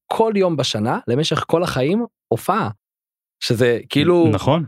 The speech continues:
Speaker 1: אידיאלי, אבל בפועל זה נכון, יש לי לקוחות ש-, יש לי לקוחה שרק היא לבד ראתה אותי עשר פעמים, היא הזמינה אותי שלוש פעמים,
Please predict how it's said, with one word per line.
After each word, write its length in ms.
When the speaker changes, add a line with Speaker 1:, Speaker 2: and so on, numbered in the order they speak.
Speaker 1:
אידיאלי, 600
אבל 180
בפועל 580
זה 180
נכון, 340
יש 220
לי 60
לקוחות 440
ש-, 120
יש 140
לי 60
לקוחה 420
שרק 480
היא 160
לבד 260
ראתה 260
אותי 240
עשר 300
פעמים, 400
היא 80
הזמינה 240
אותי 180
שלוש 300
פעמים, 400